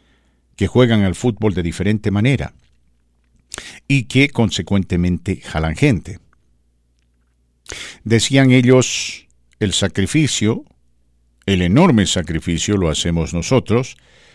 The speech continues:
y el beneficio va para todos. Entonces,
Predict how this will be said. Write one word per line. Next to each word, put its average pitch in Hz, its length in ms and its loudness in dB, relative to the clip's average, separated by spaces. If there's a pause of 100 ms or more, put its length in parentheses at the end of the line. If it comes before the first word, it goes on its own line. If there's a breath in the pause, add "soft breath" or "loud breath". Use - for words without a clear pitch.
(140 soft breath)
y 92 120 -2
el 90 140 2
beneficio 90 880 0 (680)
va 82 240 -4
para 90 180 -2
todos. - 640 2 (2500)
Entonces, - 880 0